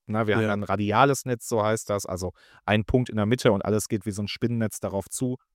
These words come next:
Speaker 1: Da werden wir nochmal andere Querverbindungen schaffen. Immer unter dem Gesichtspunkt,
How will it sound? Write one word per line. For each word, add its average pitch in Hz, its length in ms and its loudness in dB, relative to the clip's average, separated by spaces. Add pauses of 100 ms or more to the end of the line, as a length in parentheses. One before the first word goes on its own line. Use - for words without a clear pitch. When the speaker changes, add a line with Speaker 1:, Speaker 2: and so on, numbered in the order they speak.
(120)
Speaker 1:
Da 95 160 0
werden 110 220 4
wir 101 80 2
nochmal 104 260 0
andere 104 260 0
Querverbindungen 110 680 0
schaffen. 107 380 -2 (540)
Immer 127 240 8
unter 120 280 4
dem 110 180 4
Gesichtspunkt, 113 720 2